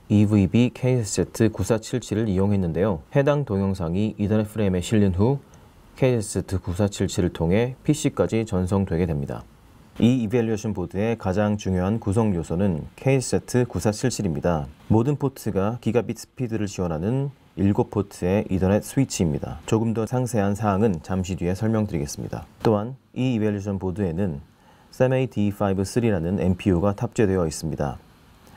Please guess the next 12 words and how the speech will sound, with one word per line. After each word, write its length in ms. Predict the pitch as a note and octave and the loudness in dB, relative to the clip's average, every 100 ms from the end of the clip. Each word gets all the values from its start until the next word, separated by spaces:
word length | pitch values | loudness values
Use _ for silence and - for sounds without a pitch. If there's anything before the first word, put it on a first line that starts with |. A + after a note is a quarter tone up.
| - - - - | -20 -20 -20 -2
암 260 | F#2 G#2 G#2+ | 0 2 0
코텍스 680 | D3 C3+ A#2+ - G#2 G2+ | -4 -2 -4 -4 -2 -2
에이 140 | G2 G#2 | 0 0
파이브 320 | A#2+ A2+ G#2+ | 2 2 0
프로세서를 640 | - C3 - B2 A#2+ G#2 | 0 -2 0 0 2 0
기반으로 340 | G2+ G#2 G2+ F#2 | 0 0 2 0
하고 240 | G2 G2+ | -2 -2
있고 420 | E2 - D2+ F#2 B2 _ - - - | -2 -4 -4 -4 -8 _ -20 -8 2
오백삼십육 720 | G#2 A2+ B2 A#2+ A2+ G2 A#2 | 2 2 0 -2 0 2 0
메가헤르츠까지 880 | F2 F2+ F#2+ G2 F#2+ F2+ F2 E2+ G#2+ | 0 0 0 0 -2 -4 -2 2 2
지원합니다. 640 | F#2+ G2+ G2 D#2+ C2+ C#2 - - - - - - - - - - | 2 2 2 -2 -6 -10 -12 -20 -20 -20 -20 -20 -20 -20 -6 2
물론 360 | A#2+ G2+ A2+ | 4 4 0